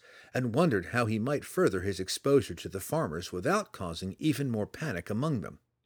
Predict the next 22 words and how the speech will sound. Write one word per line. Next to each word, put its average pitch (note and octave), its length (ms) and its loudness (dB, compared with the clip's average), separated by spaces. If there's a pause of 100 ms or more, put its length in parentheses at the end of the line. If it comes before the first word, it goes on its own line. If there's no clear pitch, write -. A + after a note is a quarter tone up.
(320)
In G#3+ 200 6
his E3+ 260 4
days F#2 380 4
of F2+ 120 0
watching F2+ 380 0
the E2 80 -6
single C3 380 2
farm E2 340 -4
family, - 520 -6 (380)
Drizzt G3 340 6
had F#3+ 180 0
become C3+ 400 0
convinced B2 640 -2
that G#2 100 4
he B2+ 160 2
could G3+ 300 2
find F3+ 340 -2
a A2+ 60 0
place C#3+ 500 0
among B2+ 300 0
the A#2 80 -2
humans, G#2+ 480 0